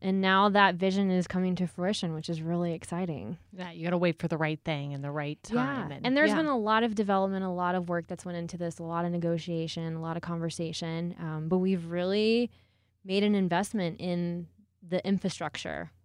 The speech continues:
Speaker 1: within that business park. So we've put in water and sewer, gas, electric, building roadway systems so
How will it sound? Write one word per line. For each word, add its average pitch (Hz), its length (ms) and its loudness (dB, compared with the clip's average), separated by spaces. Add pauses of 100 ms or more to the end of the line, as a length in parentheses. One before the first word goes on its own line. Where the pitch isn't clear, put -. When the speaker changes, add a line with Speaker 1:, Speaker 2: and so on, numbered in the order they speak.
Speaker 1:
within 180 280 -2
that 165 160 -2
business 170 360 -4
park. - 320 -8
So - 100 -8
we've 170 220 -4
put 175 160 -2
in 170 180 -2
water 233 320 4
and 180 180 2
sewer, 254 460 2
gas, 226 380 2
electric, 196 480 0 (240)
building 202 320 2
roadway 190 340 4
systems 165 560 -4
so 170 360 -2